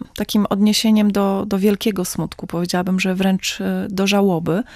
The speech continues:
ale to widać dopiero po, po jego przeczytaniu, więc pozwolę sobie go przytoczyć.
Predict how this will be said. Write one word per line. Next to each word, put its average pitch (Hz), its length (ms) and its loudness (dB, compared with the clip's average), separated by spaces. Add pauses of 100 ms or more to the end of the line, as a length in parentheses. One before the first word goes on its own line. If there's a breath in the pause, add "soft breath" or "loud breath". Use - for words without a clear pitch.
(360 loud breath)
ale 180 300 0
to 175 540 -4
widać 185 360 -4
dopiero 185 380 -2
po, 170 320 -6 (100)
po 175 100 -4
jego 180 220 -4
przeczytaniu, 165 680 -4
więc 175 180 -6
pozwolę 180 400 -4
sobie 185 240 -6
go 180 100 -4
przytoczyć. - 640 -6